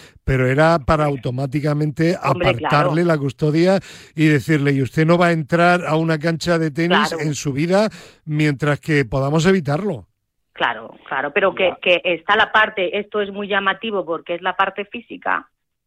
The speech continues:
Speaker 2: donde pega, donde pega a la hija y la, eh, y la agrede, pero luego está el día a día también, que es la parte psicológica. Sabes que muchos, que muchos entrenadores y muchos, y muchos padres funcionan de esa manera, ¿no? Con una, con una agresividad, con los
Speaker 1: Ujú.
Speaker 2: comentarios,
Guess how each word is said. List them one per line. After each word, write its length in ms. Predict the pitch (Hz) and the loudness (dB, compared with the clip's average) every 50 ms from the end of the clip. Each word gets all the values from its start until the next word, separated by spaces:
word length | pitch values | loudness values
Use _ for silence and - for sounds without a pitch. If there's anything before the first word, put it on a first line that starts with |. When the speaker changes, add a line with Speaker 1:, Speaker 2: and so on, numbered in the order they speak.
| _ _ | _ _
Speaker 2:
donde 340 | - 170 180 185 180 170 170 | -12 -8 -6 -4 -2 -2 -4
pega, 600 | 165 - 190 190 190 180 185 180 180 170 170 165 - 175 | -2 0 -2 0 2 2 2 4 4 4 2 0 -2 -6
donde 280 | 175 170 165 160 165 | -10 -10 -8 -8 -8
pega 540 | 160 - 175 170 160 165 160 160 160 160 156 | -8 -6 -8 -4 -2 0 0 0 0 0 -2
a 180 | 156 - 170 165 | -2 -4 -4 -6
la 200 | 160 147 160 190 | -4 -4 -6 -6
hija 400 | 226 226 220 - - 196 190 185 | -6 -8 -10 -10 -8 -6 -6 -6
y 60 | 180 | -6
la, 300 | 170 165 160 156 151 - - | -8 -8 -6 -6 -8 -8 -10
eh, 80 | 165 | -12
y 380 | 156 151 151 147 127 - - 156 | -12 -12 -10 -10 -10 -12 -12 -10
la 120 | 160 151 143 | -8 -8 -8
agrede, 460 | 143 160 190 196 175 180 196 233 262 _ _ _ _ _ _ _ _ _ - | -6 -6 -6 -6 -4 -6 -8 -8 -10 _ _ _ _ _ _ _ _ _ -8
pero 180 | 185 175 165 | -6 -4 -4
luego 280 | 165 156 147 147 151 156 | -4 -4 -4 -4 -6 -6
está 440 | - _ - 185 185 202 226 240 - | -8 _ -2 0 0 0 0 -4 -6
el 160 | - 180 170 156 | -8 -10 -10 -8
día 200 | 156 160 160 156 | -8 -8 -6 -6
a 40 | |
día 240 | 156 160 165 180 180 | -6 -6 -6 -6 -6
también, 280 | 180 185 180 180 190 190 | -6 -8 -10 -10 -12 -12
que 100 | 196 190 | -12 -10
es 40 | 185 | -8
la 140 | 185 175 | -8 -6
parte 260 | - 180 180 - 214 214 | -6 -6 -6 -6 -10 -12
psicológica. 800 | - 208 - - 226 - 180 - - 196 - - - 98 _ _ _ _ _ _ _ _ _ _ - | -12 -14 -14 -12 -12 -12 -12 -12 -14 -16 -14 -14 -16 -16 _ _ _ _ _ _ _ _ _ _ -6
Sabes 220 | - 202 185 180 - | -4 -4 -4 -4 -6
que 100 | 151 147 | -10 -10
muchos, 400 | - - - - 160 156 151 - | -10 -10 -8 -6 -6 -6 -6 -8
que 100 | - 160 | -10 -10
muchos 360 | 156 160 151 - 165 156 170 | -8 -8 -8 -10 -10 -8 -8
entrenadores 720 | 160 160 156 160 160 156 156 156 160 175 180 180 175 - - | -10 -8 -6 -6 -6 -6 -6 -4 -4 -4 -4 -4 -6 -8 -10
y 40 | |
muchos, 460 | 143 143 143 143 - - 156 156 147 - _ - - - _ _ | -12 -12 -12 -12 -10 -8 -8 -8 -8 -10 _ -20 -20 -20 _ _
y 100 | - 170 | -12 -8
muchos 300 | 170 165 165 160 170 160 | -8 -8 -6 -6 -8 -8
padres 440 | 160 - 170 165 170 175 185 208 214 | -4 -2 0 0 0 0 -4 -6 -8
funcionan 560 | - - 170 160 147 - - 156 151 156 156 | -8 -12 -14 -14 -14 -14 -12 -10 -10 -10 -10
de 80 | 160 165 | -10 -10
esa 180 | 160 - 185 170 | -10 -10 -10 -10
manera, 440 | 160 143 143 135 156 175 175 156 | -10 -12 -12 -12 -10 -10 -10 -10
¿no? 120 | 143 151 175 | -10 -10 -12
Con 140 | 165 151 151 | -12 -12 -12
una, 400 | 151 151 151 147 147 147 - - | -10 -6 -6 -4 -4 -4 -6 -8
con 140 | - 135 143 | -12 -14 -12
una 200 | 151 147 147 147 | -8 -6 -6 -6
agresividad, 580 | 143 147 147 143 - 147 147 156 160 160 160 - | -6 -8 -14 -16 -16 -16 -12 -6 -4 -4 -4 -4
con 80 | 160 | -6
los 100 | 147 147 - | -10 -10 -10
Speaker 1:
Ujú. 40 | - | -12
Speaker 2:
comentarios, 580 | 135 143 156 160 147 135 143 160 160 160 156 | -10 -6 -6 -4 -2 -2 -2 -2 -4 -6 -10